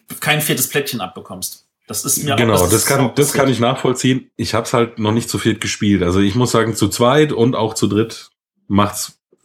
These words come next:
Speaker 2: sehr viel Spaß. Also uns zumindest. Besonders zu zweit. Vielleicht ist es ein reines Zweierspiel eigentlich.
Speaker 1: Dann würde ich sagen, empfehlen wir das auch in dieser Form. Spielt Quadropolis lieber zu zweit. Dann haben unsere Hörer da auch vielleicht nochmal einen Anhaltspunkt. Also wie gesagt, ich möchte nicht sagen, dass das Spiel schlecht ist.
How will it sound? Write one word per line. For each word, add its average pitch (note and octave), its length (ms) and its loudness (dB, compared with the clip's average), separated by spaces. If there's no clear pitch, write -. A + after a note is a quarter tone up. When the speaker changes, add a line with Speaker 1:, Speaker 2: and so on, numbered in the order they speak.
Speaker 2:
sehr G2+ 280 2
viel F2+ 140 0
Spaß. - 420 -4
Also F2 160 -2
uns G2 240 0
zumindest. E2 580 -2
Besonders A2+ 400 4
zu F#2+ 80 -4
zweit. D#2+ 320 -2
Vielleicht G3+ 280 0
ist B2+ 120 0
es A#2+ 120 2
ein A#2 80 2
reines G#2+ 320 0
Zweierspiel G2+ 640 -2
eigentlich. D#2+ 400 -6
Speaker 1:
Dann D3 220 0
würde F#3 140 2
ich G3+ 80 2
sagen, G3+ 200 2
empfehlen G#3 400 0
wir A#3 80 2
das D#3+ 100 0
auch D3+ 120 0
in D#3+ 80 0
dieser D#3+ 200 -2
Form. B2 540 0
Spielt C4 400 -2
Quadropolis F3 560 0
lieber D3+ 200 0
zu C#3+ 160 -4
zweit. - 580 -2
Dann A#2+ 180 -2
haben C#3 120 0
unsere C#3 240 -2
Hörer D3+ 240 4
da C3+ 160 2
auch C#3+ 100 0
vielleicht C#3+ 280 -2
nochmal B2+ 220 -2
einen B2 80 -4
Anhaltspunkt. A2+ 640 -8
Also D3+ 140 0
wie F#3 40 2
gesagt, F3 180 2
ich F#3 100 -2
möchte G#3+ 180 2
nicht C4+ 140 2
sagen, A3 160 2
dass - 80 -2
das G3+ 100 0
Spiel C#3+ 140 -8
schlecht B3+ 320 -2
ist. - 200 -2